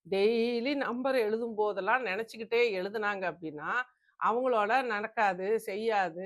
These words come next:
எனக்கு இப்படியே தான் கடனே தான் இருக்கும் அப்படின்னு சொல்லக்கூடிய இந்த இடது மூளைய, ஒவ்வொரு மனிதனுக்கும் இருக்கக்கூடிய இந்த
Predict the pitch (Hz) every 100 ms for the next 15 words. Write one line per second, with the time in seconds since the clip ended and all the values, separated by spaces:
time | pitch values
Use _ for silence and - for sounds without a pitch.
0 | 208 190 190 190 220 226 190 214 190 185
1 | 214 214 214 208 185 - 202 180 202 196
2 | 175 185 - 170 151 143 143 208 302 _
3 | _ _ _ 208 208 202 185 180 196 254
4 | 285 330 294 220 196 180 151 - - 190
5 | 240 254 220 233 247 247 247 220 190 185
6 | 180 170 160